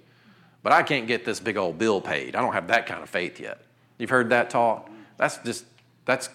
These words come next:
carnal. That's, that is religious. Sounds nice, preaches nice, but it puts you on the path of trying to figure out how to be better at being spiritual.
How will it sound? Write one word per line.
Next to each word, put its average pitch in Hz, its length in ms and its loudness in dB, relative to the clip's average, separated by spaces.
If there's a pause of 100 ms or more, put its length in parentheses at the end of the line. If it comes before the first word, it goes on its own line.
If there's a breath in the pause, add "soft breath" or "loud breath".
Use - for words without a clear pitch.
carnal. 101 440 0 (1000 soft breath)
That's, 151 260 0
that 147 240 4
is 107 240 0
religious. 135 920 0 (220 soft breath)
Sounds 240 380 4
nice, 214 420 4
preaches 185 400 4
nice, 170 500 2 (300 loud breath)
but 123 120 2
it 123 120 0
puts 190 260 4
you 180 160 6
on 160 140 4
the 123 80 0
path 127 580 4 (300 loud breath)
of 113 120 -2
trying 131 280 4
to - 40 0
figure 147 380 4
out 143 200 6
how 135 120 4
to 120 80 0
be 127 600 2 (400 loud breath)
better 110 640 4 (140)
at 107 160 -2
being 107 220 -2
spiritual. 92 640 -2